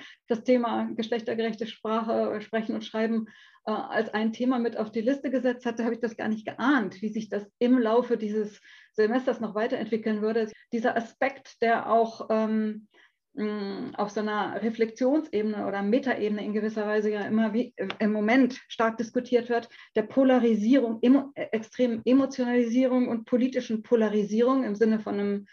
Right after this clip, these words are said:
aber man könnte es eben Sprachkampf nennen, so wie der Henning Lubin als Direktor vom Leibniz-Institut für deutsche Sprache das ja in der Publikation genannt hat.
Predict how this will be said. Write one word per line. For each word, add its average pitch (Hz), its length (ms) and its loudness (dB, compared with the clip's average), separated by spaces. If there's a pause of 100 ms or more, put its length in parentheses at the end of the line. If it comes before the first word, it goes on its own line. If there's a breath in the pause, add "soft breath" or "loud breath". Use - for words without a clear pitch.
(320 loud breath)
aber 185 160 -6
man - 120 -8
könnte 233 300 2
es 185 140 -10
eben 196 180 -6
Sprachkampf 214 800 -4
nennen, 214 380 0
so 220 240 -2
wie 208 160 2
der 196 100 0
Henning 208 260 -2
Lubin 214 360 0
als - 240 -6
Direktor 202 360 -4
vom 196 120 -8
Leibniz-Institut 202 640 -6
für 202 100 -4
deutsche 196 260 -6
Sprache 202 340 -6
das - 160 -8
ja - 80 -8
in 196 80 -6
der 202 80 -4
Publikation 208 720 -4
genannt 208 320 -4
hat. 233 200 -6